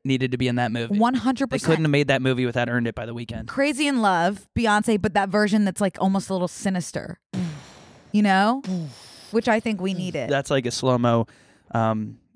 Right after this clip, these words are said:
Speaker 1: kind of back shots song.
Speaker 2: And all of those songs were brought to you by the Fifty Shades franchise.
Speaker 1: Do you think that they paid to produce all of those? Now, is this
Speaker 2: I Put a Spell on You,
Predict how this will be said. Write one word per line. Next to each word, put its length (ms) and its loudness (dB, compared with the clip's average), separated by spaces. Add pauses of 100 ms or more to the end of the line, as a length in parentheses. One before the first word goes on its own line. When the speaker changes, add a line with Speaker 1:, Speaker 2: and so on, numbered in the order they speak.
(200)
Speaker 1:
kind 180 0
of 100 -10
back 260 2
shots 540 -6
song. 420 -4 (240)
Speaker 2:
And 200 0
all 180 4
of 100 -2
those 160 2
songs 280 0
were 80 0
brought 240 0
to 100 -6
you 100 -2
by 640 2 (680)
the 80 -4
Fifty 220 -2
Shades 260 0
franchise. 720 -6 (1160)
Speaker 1:
Do 120 -2
you 80 2
think 160 -2
that 120 -2
they 340 4
paid 380 0
to 100 -8
produce 500 0
all 200 2
of 100 -4
those? 200 2 (280)
Now, 100 4
is 120 2
this 160 4
Speaker 2:
I 40 -6
Put 100 4
a 60 4
Spell 440 0
on 180 2
You, 380 -4